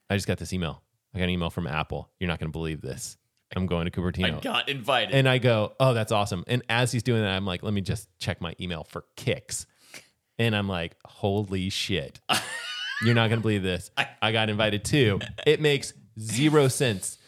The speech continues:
Speaker 1: Like, you typically for that invite your, like, someone with, like, a million subscribers. It's kinda surprising that, like, even D C Rainmaker at, like, three hundred thousand subscribers
Speaker 2: Yeah.
Speaker 1: gets to go to that, because usually it's like,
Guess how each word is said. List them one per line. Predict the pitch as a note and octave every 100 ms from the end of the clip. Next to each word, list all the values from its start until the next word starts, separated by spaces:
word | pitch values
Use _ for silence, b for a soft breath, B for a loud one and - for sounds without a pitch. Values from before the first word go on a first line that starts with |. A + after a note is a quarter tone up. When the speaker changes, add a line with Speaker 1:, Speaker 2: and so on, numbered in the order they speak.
| b
Speaker 1:
Like, | B2 B2 -
you | F3 E3+ D#3+ - -
typically | E3 E3 D3+ C#3+ B2 A2 G#2
for | - A2+
that | G2+ F#2+ F#2 -
invite | G2+ F2+ E2+
your, | F#2+ F2 -
like, | - D2 -
someone | G2+ F#2+
with, | F2
like, | E2+
a | E2
million | F2+ E2+ D#2
subscribers. | - - D3 C3 A2 G#2 G2 - B B B
It's | - A2+
kinda | D#3 D3
surprising | B2+ A#2 A2+ A2 G#2+ A2 F#2
that, | G2 D#2+
like, | C2+ - -
even | A2+ G2+
D | F#2 F#2
C | F#2
Rainmaker | F#2+ F#2+ F2+ F#2+ F2+
at, | E2
like, | F2 -
three | F#2+
hundred | E2+ E2 E2
thousand | - E2 D#2+ F2
subscribers | - - F2+ D#2 F2+
Speaker 2:
Yeah. | G#2
Speaker 1:
gets | F#2+
to | -
go | F2 F#2
to | G2
that, | G2+
because | D2 - E2+
usually | G#2 A#2+ G#2 F#2+
it's | E2+
like, | F#2+ B1+